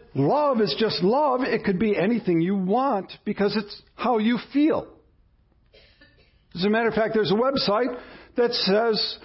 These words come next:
you could marry your pet. Are you familiar with that? Have you ever heard that one? Yeah. Let's see if I get the quote.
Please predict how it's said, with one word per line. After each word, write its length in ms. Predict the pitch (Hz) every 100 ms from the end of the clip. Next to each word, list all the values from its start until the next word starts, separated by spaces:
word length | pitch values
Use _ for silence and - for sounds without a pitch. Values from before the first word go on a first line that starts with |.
| - _
you 240 | - 180 240
could 360 | 233 196 -
marry 360 | 143 156 180 208
your 160 | 226 226
pet. 320 | 269 285 - - - _ _ _ _ _ _ _ _ _ _ _
Are 80 | 180
you 140 | 196 208
familiar 360 | 233 277 311
with 140 | 294 262
that? 220 | 320 320
Have 160 | 175 202
you 80 |
ever 160 | 240 254
heard 160 | 208 254
that 180 | 285
one? 280 | 285 330 349 - - - - - - - - - - - -
Yeah. 440 | 262 262 175 - - - - - - - - - - - -
Let's 200 | - 233
see 100 | 240
if 120 | 277 233
I 140 | 226
get 240 | 180 214
the 60 | 214
quote. 420 | - 208 180 -